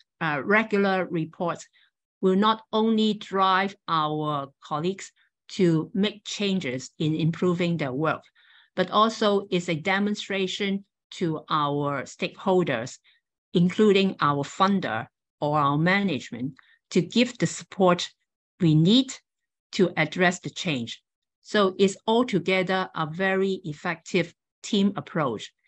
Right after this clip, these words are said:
And actually, for information, uh, we have made use of this approach and have completed this particular, uh,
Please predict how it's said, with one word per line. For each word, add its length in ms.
And 360
actually, 540
for 160
information, 840
uh, 260
we 140
have 420
made 240
use 340
of 220
this 200
approach 480
and 300
have 300
completed 720
this 240
particular, 800
uh, 300